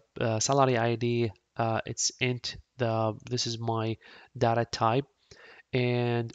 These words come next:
with identity constraints, um, I want you to start from one, and I want you to generate or start,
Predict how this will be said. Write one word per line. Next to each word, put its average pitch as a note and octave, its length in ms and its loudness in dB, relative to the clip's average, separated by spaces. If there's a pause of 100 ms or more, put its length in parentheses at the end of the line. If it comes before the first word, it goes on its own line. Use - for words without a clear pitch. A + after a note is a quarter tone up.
(160)
with A#2+ 320 4
identity A#2+ 500 0
constraints, A#2 720 -2 (200)
um, A2 680 -2
I A#2 160 -4
want A#2+ 320 0
you A#2+ 100 -2
to - 120 -6
start A#2 380 0
from A2+ 240 2
one, A#2 340 0 (480)
and A#2 380 -2
I A2+ 100 0
want A2+ 400 -2
you A#2 300 2
to A2+ 180 -2
generate A2+ 580 0
or A#2 220 2
start, A2+ 540 0